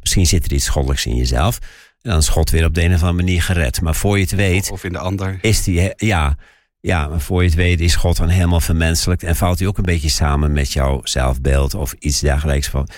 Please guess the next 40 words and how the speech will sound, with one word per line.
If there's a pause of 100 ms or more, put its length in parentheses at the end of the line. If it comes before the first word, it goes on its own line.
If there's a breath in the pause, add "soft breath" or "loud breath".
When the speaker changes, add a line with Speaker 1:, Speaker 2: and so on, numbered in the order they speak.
(280 loud breath)
Speaker 1:
hè? (360 loud breath)
Maar
als
je
nu
God, (520)
als
je
zegt,
God
is
eigenlijk (380 loud breath)
de
stem
van
de
roepende.
Dat
heeft
een
theoloog
ook
eens
een
keer
als
een
titel
voor
zijn
boek
bedacht.
En
ik
vind
dat
nog
steeds
een
vondst.